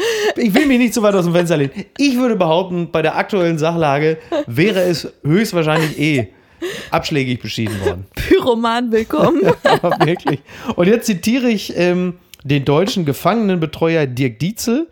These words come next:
Speaker 1: Das hat er nämlich dem Domradio gesagt. "Man hat hier vernünftige junge Leute vor sich, die zum Teil auch selbst der Feuerwehr zugehörig sind." Jetzt Zitat,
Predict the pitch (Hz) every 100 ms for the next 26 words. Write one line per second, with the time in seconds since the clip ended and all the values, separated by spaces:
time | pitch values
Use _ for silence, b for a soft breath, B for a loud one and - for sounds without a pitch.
0 | b b - 113 139 139 131 127 123 117
1 | 165 233 156 127 123 120 123 127 175 B
2 | B B 127 127 202 - 208 - 147 202
3 | 277 - 233 208 170 180 170 151 139 143
4 | 127 123 120 123 165 - B B 165 160
5 | 180 151 - 185 254 240 208 170 175 214
6 | - 170 165 170 165 147 139 180 170 131
7 | 135 123 139 202 143 156 - 156 160 190